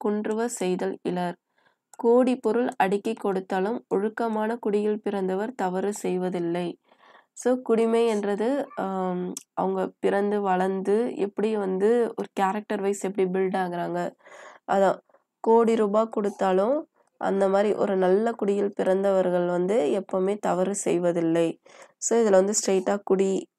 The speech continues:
ஆ, இந்த வார்த்தை தான் வர்றதுனால இது வந்து குடிமை என்ற அதிகாரம் ஈஸியா ஞாபகம் வச்சுக்கலாம். நெக்ஸ்ட் சான்றாண்மை. நமக்கு மேக்ஸிமம் வந்து ஒரு நாலஞ்சு தடவை படிக்க படிக்க எல்லாமே ரொம்ப தரவாவே மனப்பாடம் ஆகும்.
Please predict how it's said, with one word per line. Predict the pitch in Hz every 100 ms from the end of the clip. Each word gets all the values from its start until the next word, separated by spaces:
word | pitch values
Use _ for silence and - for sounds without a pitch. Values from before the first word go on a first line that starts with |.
| -
ஆ, | 180 175 180
இந்த | 185 180
வார்த்தை | 175 175 180
தான் | 185 190
வர்றதுனால | 180 180 185
இது | 285 277
வந்து | 196 202
குடிமை | - 196 196 190
என்ற | 185
அதிகாரம் | 180 180 180 185
ஈஸியா | 196 185 175
ஞாபகம் | 180 170 175 170
வச்சுக்கலாம். | - - 160 - - - - - - - - _
நெக்ஸ்ட் | 202 208 - - 262 285 277
சான்றாண்மை. | 202 196 202 202 185 180 - - _ _ _ _ - _ _ _ _ _
நமக்கு | - 208 208 208
மேக்ஸிமம் | 202 196 220 220 - 240 277
வந்து | 247 214 233 277 277 - - - -
ஒரு | 220 214
நாலஞ்சு | 202 202 233 233 226
தடவை | 208 262
படிக்க | 220 208 226
படிக்க | 214 196 208
எல்லாமே | 226 208 208 208 240 247 233
ரொம்ப | 190 190 220
தரவாவே | 208 196 202 196 196 220
மனப்பாடம் | 196 180 196 208 196 185
ஆகும். | 180 185 -